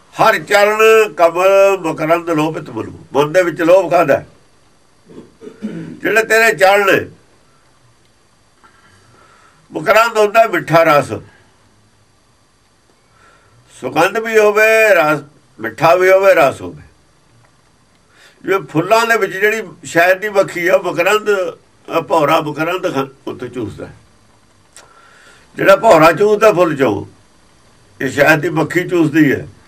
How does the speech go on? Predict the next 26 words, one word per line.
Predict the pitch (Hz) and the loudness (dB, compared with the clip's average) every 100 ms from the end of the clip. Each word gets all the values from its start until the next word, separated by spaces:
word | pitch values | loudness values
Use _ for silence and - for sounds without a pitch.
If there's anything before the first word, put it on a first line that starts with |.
| _ _ _ | _ _ _
ਉਹ | - 196 165 | -10 -6 -2
ਮਕਰੰਦ | 175 190 180 | 2 2 0
ਕਹਿੰਦੇ | 143 92 92 | -6 -6 -8
ਨੇ | |
ਉਹਨੂੰ। | 90 104 - - - - - - - - - - - - - _ _ _ _ _ _ _ | -10 -16 -20 -20 -20 -20 -20 -20 -20 -20 -20 -20 -20 -20 -20 _ _ _ _ _ _ _
ਉਹ | 135 | -8
ਮਿੱਠਾ | 131 131 139 | -8 0 4
ਵੀ | 208 | 6
ਹੁੰਦਾ, | 214 196 143 113 _ _ _ _ _ _ _ _ _ _ _ _ _ _ _ - | 4 4 0 0 _ _ _ _ _ _ _ _ _ _ _ _ _ _ _ -12
ਰਸ | 104 131 - | -2 -2 0
ਵੀ | 143 | -2
ਹੁੰਦਾ, | 147 151 | -2 -2
ਨਾਮ | 139 165 180 | 2 2 2
ਮਿੱਠਾ | 156 151 190 | 0 2 2
ਵੀ | 214 | 4
ਹੁੰਦਾ, | 214 202 170 | 2 2 2
ਰਸ | 127 117 | 2 0
ਵੀ | 113 147 | -4 -2
ਹੈਗਾ, | 160 - - _ _ _ _ _ - _ _ _ | -2 -4 -10 _ _ _ _ _ -20 _ _ _
ਖੁਸ਼ਬੂ | 165 147 156 190 | -4 -2 -2 -2
ਵੀ | 190 | 2
ਹੈਗੀ, | 190 208 160 | 0 0 -6
ਤਿੰਨੇ | - 208 208 208 | -6 -2 0 0
ਗੱਲਾਂ | 208 208 | 0 0
ਇਕੱਠੀਆਂ | 214 160 151 180 | -2 -4 -4 -4
ਨੇ। | 156 | -6